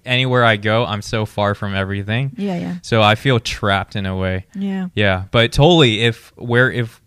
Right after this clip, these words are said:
Speaker 1: we still lived in Yorba Linda or anywhere close, I would totally just work at Orange.
Speaker 2: But
Speaker 1: It's
Speaker 2: you didn't do it before.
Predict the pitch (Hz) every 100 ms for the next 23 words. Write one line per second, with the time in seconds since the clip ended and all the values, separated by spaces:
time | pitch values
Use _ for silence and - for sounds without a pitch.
0 | _ 120 131 - 143 123 117 117 110 104
1 | 107 101 98 101 120 113 90 101 95 92
2 | - _ _ - 117 117 113 101 - 107
3 | 110 - - _ - 117 123 - 123 117
4 | 104 104 101 101 98 92 95 92 92 92
5 | - _ _ _ _ 233 247 294 277 269
6 | 214 185 269 262 214 254